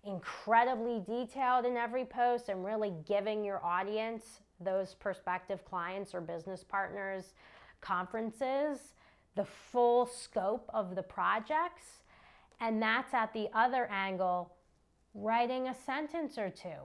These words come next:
or being more discreet about these business opportunities.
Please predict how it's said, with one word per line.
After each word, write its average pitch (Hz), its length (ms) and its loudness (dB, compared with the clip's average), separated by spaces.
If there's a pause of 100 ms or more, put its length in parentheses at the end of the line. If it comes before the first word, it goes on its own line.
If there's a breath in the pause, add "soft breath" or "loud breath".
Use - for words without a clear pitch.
(180)
or 214 100 -2
being 233 500 -2
more 233 420 -2
discreet 254 800 -6 (100)
about 202 720 0 (140)
these 214 240 -6 (140)
business 240 400 -2
opportunities. 156 1120 -8